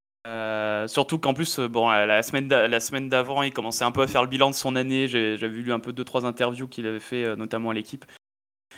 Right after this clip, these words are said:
Un peu son bilan de l'année en disant, ouais, euh, c'était quand même une belle satisfaction d'avoir porté ce maillot et tout. Enfin, tu sentais que, euh, il s'imaginait pas regagner une deuxième fois.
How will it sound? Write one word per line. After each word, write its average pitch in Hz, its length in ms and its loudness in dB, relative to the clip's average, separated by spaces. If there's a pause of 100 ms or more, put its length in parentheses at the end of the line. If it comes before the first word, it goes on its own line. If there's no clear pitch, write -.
(220)
Un - 40 -20
peu 139 100 -6
son 139 180 -6
bilan 147 260 2
de 139 80 2
l'année 143 400 4
en 127 80 2
disant, 123 320 -4
ouais, 127 300 0
euh, 107 1000 -4 (540)
c'était 110 120 -6
quand 117 100 2
même 113 80 2
une 113 40 -6
belle 123 140 0
satisfaction 117 500 -6
d'avoir 110 200 -2
porté 113 220 -8
ce 117 120 -12
maillot 117 180 -6
et 117 80 -4
tout. 131 80 -12
Enfin, 123 280 0 (220)
tu - 120 -14
sentais 165 420 6
que, 160 140 4
euh, 139 600 8
il 127 120 -10
s'imaginait 139 560 0
pas 156 140 6
regagner 151 320 2
une 139 80 -10
deuxième 131 280 -8
fois. 135 320 -8